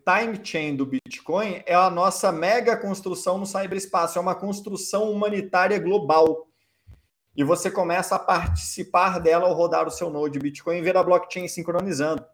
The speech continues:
É maravilhoso. Se você quer ver a revolução pela qual o mundo tá passando, veja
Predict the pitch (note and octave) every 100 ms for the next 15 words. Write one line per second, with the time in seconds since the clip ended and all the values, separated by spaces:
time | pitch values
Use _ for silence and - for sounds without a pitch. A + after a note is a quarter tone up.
0 | _ D3+ D#3 E3+ F3 - F3+ D#3+ F3 D3
1 | A2+ _ _ _ _ _ _ - D#3+ D#3+
2 | G3+ G#3 G3 F3 G3 F3 F3 F3+ F3 -
3 | F#3 F#3 F3+ E3+ E3 E3 D#3 E3 E3 D#3+
4 | C#3 - - D#3+ F#3 F#3+ G#3+ _ _ _
5 | _ _ G#3 - _ _ - C3 D#3+ F#3+
6 | G3